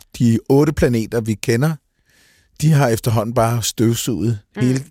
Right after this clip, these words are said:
Speaker 1: hele deres bane for alt, øh, materiale.
Speaker 2: Så Pluto skal blive lidt bedre til at gøre rent omkring sig,
Speaker 1: Den
Speaker 2: før
Speaker 1: skal bare i
Speaker 2: får
Speaker 1: gang
Speaker 2: lov
Speaker 1: med at
Speaker 2: at være en
Speaker 1: støvsuge, ja.
Speaker 2: planet. Ja.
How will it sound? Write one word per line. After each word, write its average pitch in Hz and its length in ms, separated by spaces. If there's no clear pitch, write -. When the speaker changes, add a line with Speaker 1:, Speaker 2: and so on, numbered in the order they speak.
Speaker 1:
hele 139 320
deres 127 240
bane 98 400
for - 280
alt, - 240
øh, 107 160
materiale. 87 600
Speaker 2:
Så - 180
Pluto 247 440
skal - 200
blive 233 220
lidt 220 180
bedre 190 220
til 196 180
at 151 140
gøre 156 260
rent 151 240
omkring 156 400
sig, 143 120
Speaker 1:
Den 131 100
Speaker 2:
før 160 40
Speaker 1:
skal 143 140
bare 123 160
i - 20
Speaker 2:
får 131 60
Speaker 1:
gang 120 120
Speaker 2:
lov 127 80
Speaker 1:
med 127 80
at 123 100
Speaker 2:
at - 60
være 110 80
en 110 60
Speaker 1:
støvsuge, 107 340
ja. 107 60
Speaker 2:
planet. 170 440
Ja. 175 160